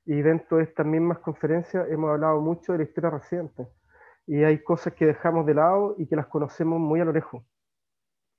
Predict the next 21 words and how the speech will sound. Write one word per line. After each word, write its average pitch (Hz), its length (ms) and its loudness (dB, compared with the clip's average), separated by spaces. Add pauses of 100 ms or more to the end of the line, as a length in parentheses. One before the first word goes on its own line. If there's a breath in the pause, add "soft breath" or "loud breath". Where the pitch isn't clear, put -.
Em, 123 720 -2 (600)
para 151 180 2
comenzar, 151 380 2
me 196 80 4
gustaría, 175 440 2 (440)
eh, 151 600 0 (380)
comentar 151 400 0
algo 170 460 2 (320)
que, 143 680 2 (1500)
en, 156 180 -4
en 147 60 -2
mi 160 100 4
opinión 185 300 4
personal, 175 640 2 (280)
eh, 151 80 -4
la, 147 180 0
la 147 100 2
historia 180 760 0
o 151 120 -4
la 143 760 -2
historiografía, 165 880 2